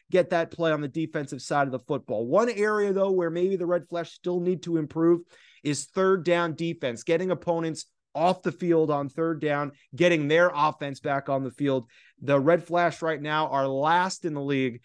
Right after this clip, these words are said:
in third down defensive percentage, allowing opponents to convert almost half the time, forty-five and a half percent. That kinda needs to improve. If they could do that,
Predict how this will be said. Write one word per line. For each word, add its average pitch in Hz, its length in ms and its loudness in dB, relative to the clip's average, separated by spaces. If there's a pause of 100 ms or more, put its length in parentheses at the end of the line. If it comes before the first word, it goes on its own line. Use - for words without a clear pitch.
(200)
in 139 180 -2
third 170 440 2
down 156 500 2 (260)
defensive 165 800 0
percentage, 135 720 -4 (200)
allowing 156 580 4
opponents 160 500 -4
to 143 100 -12
convert 147 560 0 (500)
almost 190 420 0
half 160 300 -2
the 135 60 -12
time, 131 400 -2
forty-five 170 680 2
and 147 120 -6
a 139 60 -8
half 151 340 -6
percent. 156 460 -2 (480)
That 165 320 0
kinda 175 280 4
needs 170 260 -2
to 160 180 -4
improve. 156 360 0
If 123 80 -12
they 185 160 2
could 160 180 -8
do 156 160 -6
that, 165 280 0